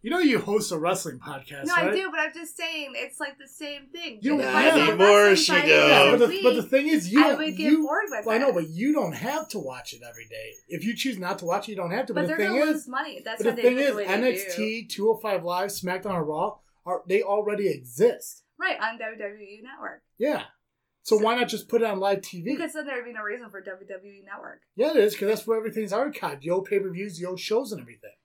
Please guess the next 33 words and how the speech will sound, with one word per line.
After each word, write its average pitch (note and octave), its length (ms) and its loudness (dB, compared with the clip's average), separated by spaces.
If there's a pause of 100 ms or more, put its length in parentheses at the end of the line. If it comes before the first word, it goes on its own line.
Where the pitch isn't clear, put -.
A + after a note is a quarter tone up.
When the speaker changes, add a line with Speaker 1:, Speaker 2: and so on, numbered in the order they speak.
(100)
Speaker 2:
People A#3 260 -18
won't G#3 220 -10
pay A#3+ 160 -14
if G#3+ 100 -16
it's G#3 100 -20
on G3+ 160 -16
cable. G3 600 -18 (120)
They G#3+ 80 -18
lose A#3 280 -18
money A#3+ 220 -10
that E3 180 -12
way. E3+ 160 -8
They F#3+ 100 -10
have G#3 120 -14
to G#3 40 -20
pay A#3 220 -16
cable F3+ 340 -14
to F3+ 180 -14
air F3 140 -12
their E3+ 120 -18
programs. E3+ 640 -18 (680)
Speaker 1:
Yeah, D#4 260 -6
and D3 140 -8
people G3+ 320 -8
will F#3+ 120 -2
buy E3 260 -2
the F#3 80 -4
product. - 520 -8 (400)
Speaker 2:
I G3 240 -16
don't G4 140 -16
think A4 180 -20
so. F#3 360 -10 (400)
Speaker 1:
You, G3+ 140 -14